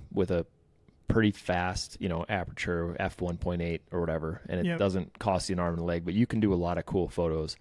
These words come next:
Speaker 1: uh, with that. I would say the other, the other one, if you can get it for pretty inexpensive, um, is a wide angle, um, and kinda change up that look and be able to tell more of that story in a s-, you know, like, way more, like, kinda skew out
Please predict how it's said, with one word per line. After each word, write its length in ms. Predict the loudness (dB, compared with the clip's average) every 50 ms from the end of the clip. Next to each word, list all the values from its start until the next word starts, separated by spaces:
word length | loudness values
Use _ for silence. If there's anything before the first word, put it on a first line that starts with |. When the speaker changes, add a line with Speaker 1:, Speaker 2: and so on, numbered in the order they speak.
| -18 -20 -20 -20 -20 -20 -20 -20 -14 -4
Speaker 1:
uh, 220 | 0 2 2 4 2
with 220 | 2 -2 -2 -2 -2
that. 240 | -2 0 0 2 8
I 80 | 10
would 140 | 10 10 10
say 160 | 10 8 8
the 100 | 10 10
other, 220 | 10 8 8 6 2 0 -8 -20 -20 -20 -20 -12 2
the 80 | 6 8
other 100 | 8 10
one, 120 | 8 8 6
if 80 | 4 2
you 60 | 2
can 140 | 2 2 6
get 160 | 8 8 8
it 200 | 8 6 2 -2
for 400 | 2 6 6 6 6 6 4 0 4 6
pretty 220 | 8 8 8 8
inexpensive, 640 | 6 6 2 2 2 2 2 2 4 2 2 0 0 -6 -18 _ _ _ _ _ _ -2
um, 520 | 0 2 2 2 2 2 0 -2 -4 -6 -6 _ 2
is 120 | 4 4
a 60 | 4
wide 340 | 4 4 2 2 2 2 0
angle, 380 | -2 -2 -4 -4 -6 -6 -8 -12 -18 -14 -8 -4
um, 340 | -2 -2 -2 -2 -4 -6 -8
and 100 | -8 -6 -4
kinda 180 | -2 -2 -2
change 540 | -2 -4 -4 -2 -2 0 0 0 0 0 2
up 220 | 0 0 0 -2 _ _ _ _ _ _ _ _ _ _ -4
that 220 | -2 -2 -2 -2 -4
look 460 | -6 -4 -2 -2 -2 -2 -4 -10 -16 -18 -20 -20 -20 -20 -20 -20 _ _ _
and 100 | -2 0
be 80 | 2 2
able 140 | 4 2 2
to 80 | 0
tell 260 | 0 2 2 4 4
more 180 | 4 4 2 2
of 60 | 2 2
that 120 | 0 -2
story 380 | -2 0 2 4 4 4 2 0
in 60 | -2
a 40 | -4
s-, 120 | -6 -4
you 60 | -4 -4
know, 100 | -2 -4
like, 180 | -4 -6 -8 -10
way 440 | -8 0 2 4 6 6 6 6 4
more, 180 | 2 0 -2 -4 -8
like, 100 | -18 -20 -20 _ _ _ -8
kinda 220 | -6 -4 -4 -4 -6 -8 _ _ _ _ -18
skew 580 | -14 -12 -12 -12 -6 -2 2 4 4 6 6 4
out 260 | 4 2 0 -4